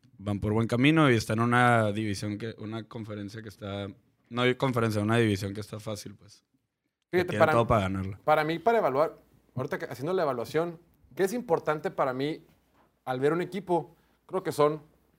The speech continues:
Speaker 2: tres cosas puntualmente. Número uno, tienes talento en las posiciones de élite, que es tackle ofensivo, edge rusher, corner, receptor y quarterback, ¿no? ¿Qué tanto talento tienes ahí? Y ahí puntualmente,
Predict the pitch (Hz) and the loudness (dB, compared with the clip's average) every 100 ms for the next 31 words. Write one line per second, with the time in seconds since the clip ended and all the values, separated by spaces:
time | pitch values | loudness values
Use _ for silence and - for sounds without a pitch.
0 | _ _ 165 165 151 139 131 120 107 113 | _ _ -4 -2 -8 -8 -10 -12 -6 -6
1 | 104 95 - _ _ _ _ 180 254 240 | -6 -10 -20 _ _ _ _ 0 4 6
2 | 269 277 269 - _ _ _ _ _ 190 | 4 2 -4 -10 _ _ _ _ _ 2
3 | 226 240 - 151 175 220 220 220 214 _ | 2 0 0 2 4 2 2 -2 -2 _
4 | _ - 143 - 139 113 139 156 131 143 | _ -8 -8 -6 -8 -4 -4 0 -2 0
5 | 139 135 104 _ _ _ _ _ 131 131 | -2 -2 -12 _ _ _ _ _ -4 -4
6 | - - 135 127 117 110 196 196 196 196 | -8 -8 -6 -4 -6 -2 0 2 2 -2
7 | _ _ _ - 151 143 160 190 190 190 | _ _ _ 0 0 2 0 2 -2 -4
8 | - _ _ 156 170 180 180 - 113 - | -8 _ _ 4 4 0 -6 -14 -8 -2
9 | 156 131 139 127 110 - - 156 - 202 | -2 -2 -2 0 0 -8 -20 -6 0 0
10 | 202 196 196 151 151 160 156 131 107 _ | 0 0 0 -2 -4 -6 -6 -6 -10 _
11 | _ _ _ 143 196 202 226 226 214 220 | _ _ _ 4 6 4 0 0 2 0
12 | 165 147 | 0 -4